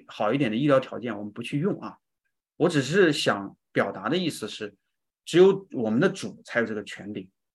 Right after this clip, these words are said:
好，当我们看一下内意的时候，其实名声就是主的名，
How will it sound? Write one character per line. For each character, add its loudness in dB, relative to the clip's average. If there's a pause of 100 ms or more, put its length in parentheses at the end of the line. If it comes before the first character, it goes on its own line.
(1300)
好， -14
当 2
我 4
们 2
看 2
一 0
下 2
内 4
意 4
的 4
时 -6
候， -8 (440)
其 0
实 2
名 6
声 4 (340)
就 2
是 -4
主 -12
的 -2
名， 0